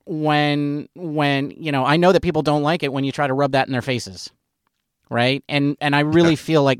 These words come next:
Speaker 1: that's why this organization disrespects its fans and treats us like we're dumb idiots. And, uh, you know, like, hey, I'm not sitting here trying to say, "All right, I know the, all the answers are," but I'm saying, like, you should. <laughs>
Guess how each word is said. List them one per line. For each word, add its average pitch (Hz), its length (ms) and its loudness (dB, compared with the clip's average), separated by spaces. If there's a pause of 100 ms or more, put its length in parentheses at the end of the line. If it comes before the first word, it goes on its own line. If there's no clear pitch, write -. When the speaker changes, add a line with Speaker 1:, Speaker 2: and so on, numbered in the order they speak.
Speaker 1:
that's 143 340 4
why 139 460 4
this 156 240 0
organization 131 880 -2
disrespects - 720 -4
its - 180 -10
fans 127 520 -4 (280)
and 120 140 -2
treats 147 320 -4
us 131 160 -4
like 113 220 -2
we're 107 180 -4 (140)
dumb 120 340 2
idiots. 110 680 -6 (600)
And, 127 240 2 (140)
uh, 87 60 -10 (180)
you 143 120 -2
know, 131 120 0
like, 127 240 -2
hey, 127 340 -2
I'm 156 140 0
not 180 180 0
sitting 143 220 -8
here 135 180 -2
trying 139 200 -2
to 123 60 -2
say, 131 140 -2
"All 123 80 2
right, 123 100 0
I 123 60 0
know 123 160 -2
the, 113 140 -4
all 117 180 -2
the 110 160 -6
answers 120 400 -4
are," 90 240 -10
but 110 140 -4
I'm 127 80 0
saying, 127 240 -2
like, 107 120 -4
you 107 280 -4
should. 170 500 0
<laughs> - 60 -20